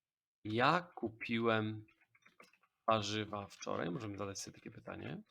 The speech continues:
Zobaczcie. Zaczynamy pytanie zawsze od did, czyli to jest nasze czy. Osoba, w tym wypadku I.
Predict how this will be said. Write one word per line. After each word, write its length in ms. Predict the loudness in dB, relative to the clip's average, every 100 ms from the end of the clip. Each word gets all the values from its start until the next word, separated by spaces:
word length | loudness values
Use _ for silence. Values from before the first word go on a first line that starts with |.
| -20 _ -20 -20 _ _ _ _ _ _
Zobaczcie. 480 | 0 0 0 -6 -8 _ _ _ _ _ _ -20 _ _ _ _ _ _ _ _ _ _ _ _ _
Zaczynamy 360 | -4 6 8 8
pytanie 340 | 4 6 6
zawsze 260 | 6 4 2
od 160 | -2 2
did, 400 | 4 4 2 -14 _ _ _
czyli 220 | -10 -8 -2
to 100 | -2
jest 160 | 0
nasze 280 | 0 2 2
czy. 540 | 4 4 6 0 -2 -8 _ _ _ _ _ _ _ _ _ _ _ _
Osoba, 540 | -6 -4 -2 -2 -4 -10 -16 -10
w 40 |
tym 120 | -8
wypadku 420 | -2 -4 -4 -8 -6 -4 -2 -2
I. 160 | -2